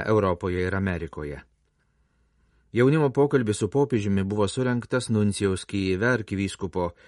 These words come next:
Visvaldo Kulboko ir Ukrainos graikų katalikų bažnyčios didžiojo arkivyskupo Sviatoslavo Ševčiuko iniciatyva.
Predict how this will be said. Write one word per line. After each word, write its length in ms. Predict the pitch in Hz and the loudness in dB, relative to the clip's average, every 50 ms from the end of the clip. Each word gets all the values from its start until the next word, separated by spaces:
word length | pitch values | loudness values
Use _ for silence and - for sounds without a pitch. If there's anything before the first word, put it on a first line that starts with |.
| - - _ _ - | -20 -20 _ _ -4
Visvaldo 600 | 92 113 107 - 98 95 95 92 87 87 92 85 | -2 -2 0 0 -2 -2 -2 -2 -2 -2 -2 -2
Kulboko 760 | - - 90 85 82 82 95 104 107 117 - - 151 156 151 - _ _ _ _ _ _ - | -2 -4 -4 -4 -4 0 2 2 2 2 2 0 -2 -2 -2 -4 _ _ _ _ _ _ -4
ir 240 | 107 107 123 127 - - | 2 2 2 2 2 0
Ukrainos 600 | 131 120 - 120 107 107 117 123 120 113 107 104 | -4 -4 0 4 4 4 4 4 4 2 0 0
graikų 400 | 90 95 101 110 110 107 - 98 | 2 4 4 4 4 4 0 -4
katalikų 500 | 90 - 95 - 95 92 107 107 104 101 | -4 -4 -4 -4 -2 -2 -2 0 -2 -2
bažnyčios 640 | 90 98 92 90 101 104 101 95 - 92 87 87 90 | -2 -2 -2 0 0 0 0 0 0 -2 -2 -2 -2
didžiojo 400 | 104 101 92 95 95 92 90 87 | -4 -2 0 0 0 0 0 -2
arkivyskupo 720 | 87 - 90 87 113 131 127 - - 117 95 - 107 101 | -4 -6 -6 -4 -4 -4 -4 -4 -6 -6 -2 0 0 0
Sviatoslavo 720 | - - 101 95 - 101 98 - 101 95 87 85 87 85 | 0 -2 -4 -2 -2 -2 -4 -2 -2 -4 -4 -2 -4 -6
Ševčiuko 680 | 82 - - 113 104 - - 101 92 - - 90 85 85 - _ _ _ _ _ _ - | -4 -4 -6 -6 -6 -6 -6 -6 -6 -4 -4 -4 -4 -4 -6 _ _ _ _ _ _ -2
iniciatyva. 760 | 110 120 117 110 101 - - 92 - - 90 76 78 71 | 0 2 2 2 2 0 -2 -4 -2 -4 -6 -6 -6 -10